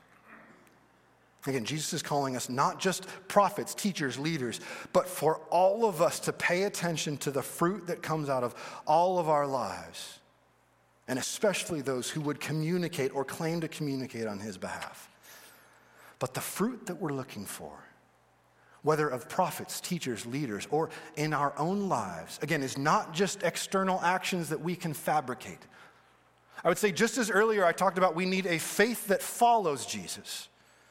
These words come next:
Here, if you're taking notes, write this down. We need fruit of fellowship with Jesus. The fruit is the fruit of fellowship, an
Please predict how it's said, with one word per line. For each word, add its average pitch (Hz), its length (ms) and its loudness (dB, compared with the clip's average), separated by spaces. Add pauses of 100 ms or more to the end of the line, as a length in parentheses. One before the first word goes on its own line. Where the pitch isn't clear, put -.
(920)
Here, 247 200 4
if 151 120 0
you're 180 60 -2
taking 190 240 4
notes, 190 180 4
write 185 140 4
this 214 180 0
down. 110 240 -2
We 202 120 2
need 214 220 0
fruit - 720 -2 (640)
of - 160 2
fellowship 170 800 0
with 196 260 -2
Jesus. - 560 -10 (800)
The 156 80 4
fruit - 520 0
is 165 140 0
the 165 100 0
fruit 247 340 0
of 165 140 2
fellowship, 170 540 2
an 143 140 -4